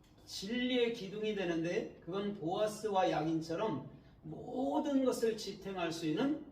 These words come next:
근본이 되는 거예요. 그걸 싸맥이라고 얘기한단 말이죠.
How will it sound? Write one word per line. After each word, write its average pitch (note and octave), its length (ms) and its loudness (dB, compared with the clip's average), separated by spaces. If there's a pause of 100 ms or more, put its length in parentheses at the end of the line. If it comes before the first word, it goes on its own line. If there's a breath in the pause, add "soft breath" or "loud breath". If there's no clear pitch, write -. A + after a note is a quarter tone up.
(240)
근본이 G3 600 0
되는 C3+ 260 -4
거예요. A2+ 140 -14 (440)
그걸 A3 320 8
싸맥이라고 A3 840 0
얘기한단 C3+ 440 -8
말이죠. - 240 -10